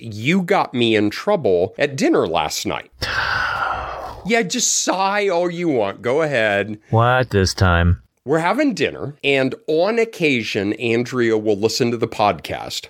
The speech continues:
Speaker 2: Oh, that's nice.
Speaker 1: It is. It is nice. And she looked up at one point and said, "You are such a bad influence on Greg." <laughs>
Speaker 2: Exactly.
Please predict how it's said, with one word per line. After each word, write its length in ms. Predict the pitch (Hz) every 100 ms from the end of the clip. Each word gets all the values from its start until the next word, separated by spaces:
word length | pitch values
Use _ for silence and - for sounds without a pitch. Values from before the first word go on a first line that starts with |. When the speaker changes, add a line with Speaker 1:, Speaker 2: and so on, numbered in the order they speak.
| -
Speaker 2:
Oh, 420 | 330 92 80 80 85
that's 180 | 196 -
nice. 360 | 143 269 - - _
Speaker 1:
It 160 | - 415 539
is. 160 | -
It 120 | 165 415
is 200 | 359 -
nice. 400 | 95 73 - - _
And 560 | 143 135 127 120 117 -
she 240 | - - 220
looked 280 | 247 302 254
up 180 | 185
at 100 | 185
one 220 | 139 139 135
point 360 | - 117 107
and 220 | 110 110
said, 640 | 110 - 117 110 107 101 104 _
"You 220 | 135 208 240
are 80 |
such 580 | 143 - - 180 - -
a 60 | 135
bad 400 | 110 107 110 101
influence 680 | 104 95 - 95 78 - 104
on 180 | 85 82
Greg." 400 | 104 73 - - - _
<laughs> 60 | - - - - 523 - 508 554 587 523 - - - - - -
Speaker 2:
Exactly. 920 | 285 302 302 - - 370 202 143 104